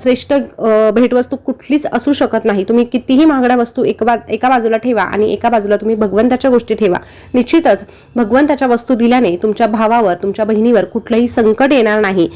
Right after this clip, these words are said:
त्यांना एक प्रकारची पॉझिटिव्हिटी प्राप्त होणार आहे आणि एक प्रकारे संरक्षक कवच त्यांच्या आजूबाजूला तयार होणार आहे. बहीण भावाचं नातं म्हटलं तर एकमेकांचं रक्षण करणं हाच त्यामागचा उद्देश आहे. जर तुम्हाला त्यांचं रक्षण करायचं आहे तर नक्कीच तुम्ही अशा पद्धतीने त्यांचं रक्षण करू शकतात.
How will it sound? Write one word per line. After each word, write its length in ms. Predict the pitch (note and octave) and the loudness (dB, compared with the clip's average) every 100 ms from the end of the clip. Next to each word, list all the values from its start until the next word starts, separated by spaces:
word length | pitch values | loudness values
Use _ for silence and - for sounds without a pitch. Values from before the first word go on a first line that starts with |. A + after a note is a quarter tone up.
| - - | -10 -2
त्यांना 180 | A#3 | 0
एक 140 | G3+ A3 | 0 -2
प्रकारची 400 | A3+ G#3+ G#3+ A#3+ | -2 -2 -2 -2
पॉझिटिव्हिटी 680 | A3+ G3+ A#3 C#4 C4+ C#4+ B3+ | -2 0 0 0 2 0 0
प्राप्त 360 | A#3+ G#3+ - | -2 -4 -4
होणार 280 | B3 A#3+ A3 | -2 -2 -2
आहे 280 | - A3 F#3+ | -2 -2 -2
आणि 200 | - G3+ | -2 -2
एक 120 | G#3 | -2
प्रकारे 320 | - B3 A#3+ G#3+ | -2 -2 -2 -2
संरक्षक 440 | A3+ G#3 G#3+ C4 B3 - | -2 -2 -2 -8 -10 -4
कवच 360 | A#3 A3+ C4 - | -2 0 -2 -4
त्यांच्या 260 | A#3+ G#3 | -4 -2
आजूबाजूला 440 | G3+ F3+ F#3 G3 C4 | -2 0 -2 -2 -4
तयार 200 | A3 F#3 | 0 0
होणार 220 | F#3+ G3 F3+ | 0 0 0
आहे. 200 | F#3 F3+ - - - | -4 -6 -10 -20 -8
बहीण 260 | A3+ A#3+ C#4 | 0 2 4
भावाचं 340 | C4+ B3 A#3+ | 2 0 0
नातं 220 | B3 G#3 | -2 0
म्हटलं 340 | A#3 C4+ A#3 E3+ E3 | 0 0 0 -2 2
तर 220 | G#3+ A3 | 2 2
एकमेकांचं 520 | A3+ A#3 A3+ A3+ A3 A#3 | 0 0 0 0 -2 -2
रक्षण 340 | G#3+ - C#4 | -4 -2 -2
करणं 280 | C4+ A3 G3+ G3+ | 0 2 0 0
हाच 160 | A#3 | -4
त्यामागचा 400 | - A#3 G3+ - | -2 -4 -4 -2
उद्देश 320 | F#3 F#3 G#3 | -2 0 -2
आहे. 220 | A3+ G3 F3 - - - | -2 0 -2 -4 -8 -2
जर 60 | B3 | 0
तुम्हाला 220 | B3+ B3+ | 2 2
त्यांचं 240 | B3+ B3 | 2 0
रक्षण 320 | A#3 G#3+ - B3 | -2 -4 -2 0
करायचं 340 | A3+ G3+ - | 0 0 -2
आहे 180 | A#3+ G#3 | -4 -4
तर 120 | F#3+ | -4
नक्कीच 300 | G#3 G3+ B3+ | -4 -4 -4
तुम्ही 160 | B3+ B3+ | 0 0
अशा 200 | G3+ A3+ | 0 -2
पद्धतीने 440 | G#3+ G3 G3+ F#3+ | -2 -2 0 0
त्यांचं 220 | F#3 F3 F3+ | 0 -2 -2
रक्षण 280 | F3 - D4 - - - - | -2 -2 -4 -6 -20 -20 -2
करू 160 | C4+ A3+ | 0 0
शकतात. 300 | G3+ - | -2 -6